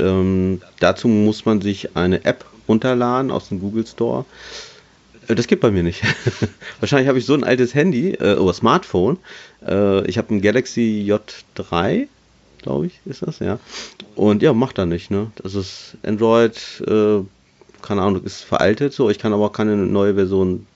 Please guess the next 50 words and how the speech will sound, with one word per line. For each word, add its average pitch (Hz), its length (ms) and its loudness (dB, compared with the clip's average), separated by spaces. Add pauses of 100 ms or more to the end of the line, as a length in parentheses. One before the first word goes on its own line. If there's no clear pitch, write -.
(140)
updaten 135 520 -2
irgendwie. 160 400 -4 (460)
Also 101 200 -4
kann 113 160 2
ich 110 140 -2
mir 110 140 2
die, 107 460 -4 (480)
die - 140 -2
App - 200 -2
nicht 131 240 -2
runterladen. 143 480 0
Und 107 120 0
wenn 110 60 2
ich 104 60 -2
die - 180 -10
App - 200 -2
nicht - 160 -2
runterladen 131 460 0
kann, 131 220 -4
kann 127 140 -2
ich 120 160 -4
die 110 80 -2
ganze 135 220 2
Scheiße 131 360 0
nicht 113 160 2
aktivieren. 117 540 0 (460)
Jetzt 95 140 -2
muss 120 100 4
ich 107 60 -4
mal 107 100 2
gucken, - 340 -6
ob 98 140 -6
ich 104 200 -6
mir 110 260 2
vom 101 200 0
Kumpel, 135 480 2 (360)
der 98 160 0
irgendwie 95 180 -4
ein 90 80 -2
neueres, 98 480 -4 (180)
äh, 90 180 -4
Smartphone 95 520 0
hat, 98 180 -2
dass 87 120 -4
ich 92 60 -10
mir 90 60 0
das 87 160 -2
mal - 60 -4
ausleihen 76 400 -4
kann. 98 240 -4